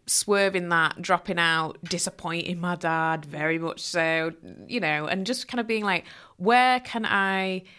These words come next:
express myself, uh, in the musical way that I know I need to, but,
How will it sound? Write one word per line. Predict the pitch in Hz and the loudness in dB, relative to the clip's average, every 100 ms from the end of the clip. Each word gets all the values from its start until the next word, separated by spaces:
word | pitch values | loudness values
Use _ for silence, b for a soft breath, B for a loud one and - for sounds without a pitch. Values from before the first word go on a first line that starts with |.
| B - | B -4
express | 190 - - 247 247 - | -2 -2 -2 0 0 0
myself, | 220 208 208 196 185 180 180 - - _ _ | -2 -2 -2 0 2 2 -2 -8 -20 _ _
uh, | 185 175 170 170 - - - | -2 -2 -2 -4 -6 -12 -12
in | - 202 | -4 0
the | |
musical | 208 247 240 233 | 2 2 0 -2
way | 214 202 | 0 2
that | 196 | 0
I | |
know | 196 202 | 0 0
I | 185 | 0
need | 185 220 220 - | 0 -4 -6 -8
to, | 180 147 151 | -6 -4 -4
but, | 160 165 - | -2 -2 -4